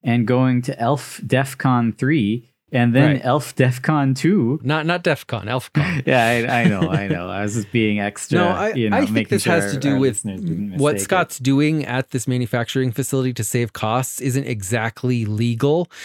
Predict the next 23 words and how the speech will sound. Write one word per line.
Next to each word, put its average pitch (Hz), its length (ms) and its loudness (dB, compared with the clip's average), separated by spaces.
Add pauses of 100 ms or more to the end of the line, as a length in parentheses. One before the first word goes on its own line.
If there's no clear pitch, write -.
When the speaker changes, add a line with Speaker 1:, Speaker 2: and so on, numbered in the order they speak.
(220)
Speaker 2:
And 117 120 0
so 131 120 0
I 120 80 0
think 135 220 -2
they 123 120 0
kinda 123 300 -2
have 113 240 -2
Speaker 1:
Oh, 104 160 2
so 113 80 0
Speaker 2:
to, 107 60 0
Speaker 1:
the 104 100 2
police 107 420 -2
Speaker 2:
uh, 139 40 2
Speaker 1:
drive 143 100 4
Speaker 2:
lay 160 160 6
Speaker 1:
by 98 200 4
Speaker 2:
low 127 280 2
Speaker 1:
outside. 101 320 0 (720)
Speaker 2:
<laughs> - 20 -20
when, 139 540 0
yeah, 135 300 0
the, 123 360 -2
the, 120 260 -2